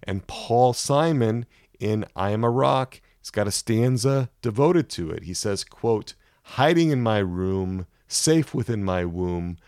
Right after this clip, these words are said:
I touch no one and no one touches me. I am a rock, I am an island, and a rock feels no pain,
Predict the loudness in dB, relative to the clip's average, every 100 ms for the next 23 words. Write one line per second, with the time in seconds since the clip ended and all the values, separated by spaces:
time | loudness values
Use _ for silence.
0 | -2 -2 0 -2 -4 -2 -2 0 0 -2
1 | -4 -6 -4 -2 0 -2 -4 -6 -6 -8
2 | -6 -6 -8 -12 -16 _ _ _ _ _
3 | _ _ _ -2 0 2 0 2 2 2
4 | -2 -16 -14 -4 -2 -2 -2 -4 -4 -6
5 | -8 -10 -12 -14 -20 _ _ _ -14 -6
6 | -4 0 0 -2 -8 -4 -4 -4 -6 -6
7 | -8 -8 -8 -8 -10 -12